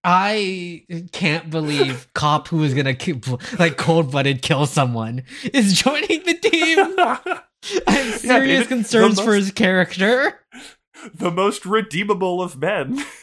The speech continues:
Speaker 1: Oh.
Speaker 2: He has no ulterior motives for wanting to be here, right, guys? Nothing.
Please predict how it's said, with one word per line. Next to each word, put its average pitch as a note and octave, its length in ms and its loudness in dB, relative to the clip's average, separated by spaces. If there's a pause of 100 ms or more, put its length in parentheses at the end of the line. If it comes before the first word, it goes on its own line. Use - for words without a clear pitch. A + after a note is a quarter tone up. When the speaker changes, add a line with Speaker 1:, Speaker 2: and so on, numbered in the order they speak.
(680)
Speaker 1:
Oh. A#3 580 0
Speaker 2:
He F#3+ 60 2
has F3+ 360 0 (100)
no F3 400 2
ulterior F3+ 640 0
motives D#3 440 -2
for C3+ 160 -6
wanting C3+ 320 -2
to C3+ 60 -12
be C3+ 200 -10
here, G#2 440 -10
right, A2+ 320 -4
guys? F#3+ 580 -4 (240)
Nothing. E3 540 -2